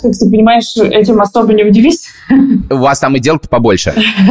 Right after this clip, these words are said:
Speaker 1: Да. Но было что-нибудь, кроме просто, э, там, фотографий из интернета, что тебя в материалах особенно поразило, удивило? Удивляют самые какие-то глупости.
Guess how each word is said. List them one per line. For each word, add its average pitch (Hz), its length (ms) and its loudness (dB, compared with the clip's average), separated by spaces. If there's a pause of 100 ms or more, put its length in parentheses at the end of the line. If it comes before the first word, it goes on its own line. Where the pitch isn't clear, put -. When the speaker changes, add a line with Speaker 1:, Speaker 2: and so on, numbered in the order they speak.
(360)
Speaker 1:
Да. 185 300 -2
Но 226 560 2
было 277 260 2
что-нибудь, 220 600 0
кроме 208 360 -2
просто, 196 420 -2
э, 180 380 0
там, 175 280 -4
фотографий 190 540 -2
из 180 120 2
интернета, 196 420 2
что - 200 -4
тебя 190 540 2
в 175 100 -8
материалах 185 580 0
особенно 180 540 0
поразило, 175 880 2
удивило? 170 1080 0 (500)
Удивляют 214 560 2
самые 240 380 2
какие-то 202 280 0
глупости. 196 600 2